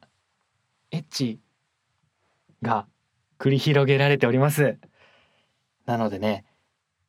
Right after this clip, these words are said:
ぜひ、そのあたりを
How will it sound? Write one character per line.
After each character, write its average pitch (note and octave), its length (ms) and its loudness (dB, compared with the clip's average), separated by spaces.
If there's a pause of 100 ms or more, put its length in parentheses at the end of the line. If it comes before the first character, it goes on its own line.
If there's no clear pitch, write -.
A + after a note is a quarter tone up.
(240)
ぜ B2+ 120 2
ひ、 A2+ 460 -2 (1080)
そ - 180 -6
の A#2+ 200 2
あ B2 60 -4
た B2 100 -2
り A2+ 120 -2
を G2+ 200 -2